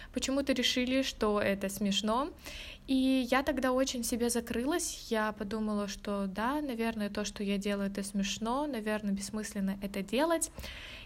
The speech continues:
И я перестала выкладывать, но не перестала снимать. Все это время я снимала какие-то видео,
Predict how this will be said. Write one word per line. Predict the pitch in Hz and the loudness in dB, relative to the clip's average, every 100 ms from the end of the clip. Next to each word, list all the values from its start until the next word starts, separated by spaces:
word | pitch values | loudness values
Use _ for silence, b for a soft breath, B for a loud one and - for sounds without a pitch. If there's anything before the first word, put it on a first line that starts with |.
| - | 4
И | |
я | 294 311 262 277 294 285 277 - - - - | 4 6 6 6 6 2 -2 -12 -20 -20 2
перестала | 254 247 247 220 196 | 2 4 6 6 6
выкладывать, | 196 208 277 440 277 214 - | 0 4 4 4 2 0 2
но | 240 320 | 2 4
не | 302 | 2
перестала | 262 220 226 240 247 | 0 0 2 2 2
снимать. | 240 226 208 196 - | -2 0 0 -2 -6
Все | - 277 | 4 4
это | 294 | 4
время | 240 220 262 370 | 0 2 2 2
я | 285 233 254 | 0 2 2
снимала | - 262 269 294 294 269 | 0 0 2 4 4 2
какие-то | 269 240 - 226 247 | -2 -6 -4 -4 -4
видео, | 220 233 233 240 233 | -2 -2 0 0 -2